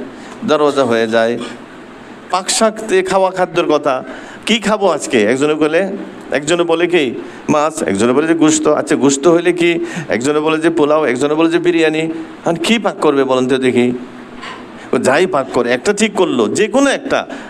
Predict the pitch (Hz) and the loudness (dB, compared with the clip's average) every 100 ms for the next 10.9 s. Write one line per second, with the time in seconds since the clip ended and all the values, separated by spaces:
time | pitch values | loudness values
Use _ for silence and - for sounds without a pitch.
0 | - - 185 180 185 - 202 165 185 - | -12 -2 0 2 0 0 0 0 -2 0
1 | 156 113 - - - - 160 139 156 185 | 0 0 -6 -16 -8 0 2 2 2 2
2 | 226 - - - - - - - 170 170 | 2 -2 -8 -10 -16 -18 -18 -2 0 2
3 | 170 160 151 160 147 156 160 170 180 226 | 4 2 2 -2 0 2 2 4 4 2
4 | 233 - - - - 165 160 175 180 185 | 0 -8 -14 -16 -4 0 2 2 2 2
5 | 196 185 196 214 240 247 - - - 143 | 2 2 2 4 2 -4 -10 -8 -4 0
6 | 151 147 147 - 170 156 143 151 160 151 | 0 0 0 2 4 4 2 2 2 2
7 | 123 - 101 98 107 87 - 120 120 120 | 2 0 0 0 0 0 2 2 2 2
8 | 113 104 101 - - - - - - - | 2 2 0 -6 -10 -16 -18 -20 -20 -20
9 | - - - 147 202 202 330 - - - | -18 -12 -6 -2 0 2 2 0 -4 -8
10 | - - 139 180 190 185 185 180 139 | -10 -4 0 0 0 0 0 0 0